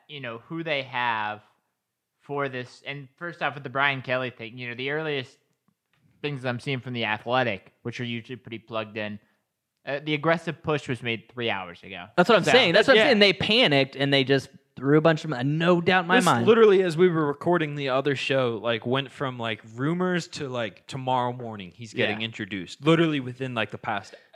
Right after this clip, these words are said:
Speaker 3: like,
Speaker 2: That is
Speaker 3: hour
Speaker 2: just
Speaker 3: of us
Speaker 2: crazy.
Speaker 3: recording.
Speaker 1: So the, the questions that I have, 'cause the, the four names that I've seen for the Oklahoma job at
Speaker 2: Yeah.
Speaker 1: the top, two of them are current S E C coaches,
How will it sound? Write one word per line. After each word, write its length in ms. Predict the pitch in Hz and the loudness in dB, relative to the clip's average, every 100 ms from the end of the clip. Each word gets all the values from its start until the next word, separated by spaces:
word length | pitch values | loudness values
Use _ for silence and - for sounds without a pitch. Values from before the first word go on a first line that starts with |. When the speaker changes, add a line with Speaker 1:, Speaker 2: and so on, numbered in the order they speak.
| - | -10
Speaker 3:
like, 100 | 127 | -2
Speaker 2:
That 200 | 285 220 | 2 4
is 60 | |
Speaker 3:
hour 80 | 127 | 6
Speaker 2:
just 180 | 190 135 | 6 4
Speaker 3:
of 100 | 113 | 2
us 40 | 123 | 4
Speaker 2:
crazy. 200 | 185 165 | 6 6
Speaker 3:
recording. 400 | - 110 87 95 | 4 -2 -2 -8
Speaker 1:
So 220 | - 214 | 0 0
the, 220 | 190 190 - | 2 -2 -4
the 200 | 156 196 | -4 -4
questions 480 | - 254 262 269 226 | 0 0 0 -2 -2
that 100 | 202 | 2
I 80 | 185 | 2
have, 320 | 160 147 131 127 | 2 2 0 -2
'cause 160 | 156 | -8
the, 260 | - 156 151 | -2 -2 -2
the 300 | 143 143 139 | -4 -4 -4
four 400 | - - 226 254 | -6 -4 2 2
names 340 | 220 202 196 156 | 2 0 -2 -2
that 80 | 156 | 0
I've 180 | 143 | 0
seen 360 | - 143 135 127 | -2 -6 -6 -8
for 120 | 120 | -10
the 120 | 120 120 | -8 -6
Oklahoma 480 | 117 117 117 110 101 | -8 -10 -12 -12 -12
job 300 | 101 92 92 _ _ _ | -12 -14 -16 _ _ _
at 100 | 160 | 0
Speaker 2:
Yeah. 100 | 156 | 0
Speaker 1:
the 80 | 110 | 0
top, 340 | 135 127 104 - _ _ _ _ _ _ _ _ - | -4 -4 -4 -6 _ _ _ _ _ _ _ _ -4
two 200 | 233 262 | 0 0
of 120 | 208 | 4
them 180 | 240 190 | 2 4
are 80 | 160 | 0
current 420 | - - 180 165 | 0 2 2 2
S 220 | 139 135 139 | -2 -4 -6
E 100 | 123 | -10
C 200 | 127 113 | -10 -10
coaches, 560 | 117 104 107 107 113 | -8 -8 -8 -12 -12